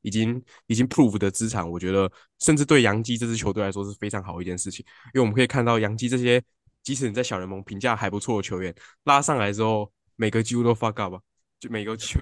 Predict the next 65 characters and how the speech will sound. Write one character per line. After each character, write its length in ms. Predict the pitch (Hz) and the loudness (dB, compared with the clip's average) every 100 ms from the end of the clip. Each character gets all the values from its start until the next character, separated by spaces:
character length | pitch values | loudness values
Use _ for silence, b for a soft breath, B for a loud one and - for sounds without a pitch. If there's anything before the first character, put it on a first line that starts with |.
| 127 | 0
全 180 | - 131 | 0 0
部 100 | 147 | 0
都， 220 | 147 147 - _ - - | -2 -4 -12 _ -20 -4
不 160 | 160 | -2
是， 80 | 185 | 0
不 100 | 180 | -2
是 80 | 165 | -4
说 140 | 180 | -4
几 240 | 170 - 135 | -8 -10 -12
乎 100 | 131 | -8
啊， 140 | 107 | -8
几-， 180 | 107 135 - | -6 -8 -6
是 140 | 175 | -6
每 240 | 156 101 92 | -4 -4 -6
个， 180 | 98 - | -12 -8
每 160 | 110 110 | -6 -4
一 20 | |
个 140 | 120 | -2
都 120 | 110 | -2
被 140 | 123 127 | -2 -2
洋 140 | 98 | -4
基 120 | 101 | -8
搞 200 | 107 135 | -10 -10
烂。 120 | - - _ _ _ _ _ _ | -10 -14 _ _ _ _ _ _
所 160 | 175 | -6
以 200 | 165 147 - _ _ _ | -6 -8 -12 _ _ _
我 80 | 120 | -2
会 120 | 175 | 0
觉 120 | 127 | 2
得 80 | 123 | 0
说， 220 | 139 135 131 | 0 0 -2
呃， 120 | - - | -8 -10
不 80 | - | 0
如 140 | 135 123 | 2 4
趁 200 | 151 131 | 2 4
这 80 | |
些 100 | 127 | 4
人 300 | 123 95 92 104 _ _ _ | 6 4 0 -8 _ _ _
就 100 | 131 | 2
是 220 | 127 117 127 - | 4 4 2 0
打 140 | 104 | 0
上 200 | 135 127 123 | 2 -2 -6
高 160 | 123 117 | -8 -8
阶 140 | 123 | -10
的 80 | 123 | -12
小 180 | - 95 | -12 -12
联 120 | 95 | -10
盟， 180 | 90 87 | -12 -8
然 80 | |
后 100 | 101 | -6
还 140 | 107 101 | -4 -2
算 160 | 117 | 0
蛮 180 | 107 95 | 2 2
有 80 | 98 | 2
价 220 | 104 95 | 2 2
值 100 | 92 | 0
的 80 | 90 | -4
时 80 | 95 | -2
候 180 | 92 90 _ _ | -4 -4 _ _
拿 220 | - 104 95 | -4 -2 -2
出 100 | 101 | -4
去 80 | |
卖 160 | 95 87 | -4 -6
一 20 | |
卖。 180 | 85 85 | -6 -12